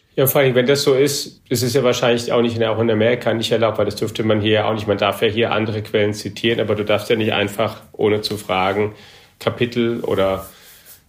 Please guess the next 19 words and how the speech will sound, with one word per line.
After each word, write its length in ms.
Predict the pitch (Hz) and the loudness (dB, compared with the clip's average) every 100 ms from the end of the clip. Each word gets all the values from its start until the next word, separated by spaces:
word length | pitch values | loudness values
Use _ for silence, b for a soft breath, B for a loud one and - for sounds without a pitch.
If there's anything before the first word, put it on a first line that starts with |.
| - | -4
oder 140 | 110 | -2
komplette 460 | 107 113 110 107 - | 0 -2 -2 -2 0
Essays 360 | 110 - 113 | 0 0 -2
aus 240 | 113 - - | -2 -4 -2
Büchern 260 | 123 123 | -2 0
oder 180 | 113 101 | 0 2
anderen 280 | 107 104 98 | 0 -2 -4
Zeitungen 440 | - 110 117 117 | -2 -2 0 -4
einfach 340 | - 92 104 95 | -4 -6 -4 -4
wieder 200 | 101 101 | -4 -4
abdrucken, 480 | 98 - 98 92 92 | -6 -6 -8 -6 -6
ohne 280 | 95 95 | -4 -6
zu 160 | 92 110 | -8 -14
fragen. 340 | - 90 90 | -8 -4 -4
Es 160 | 92 - | -6 -10
ist 120 | - | -8
ja 100 | 104 | -6
schlicht 260 | 101 101 - | -4 -8 -6
verboten. 580 | 101 87 101 202 87 | -6 0 0 0 -6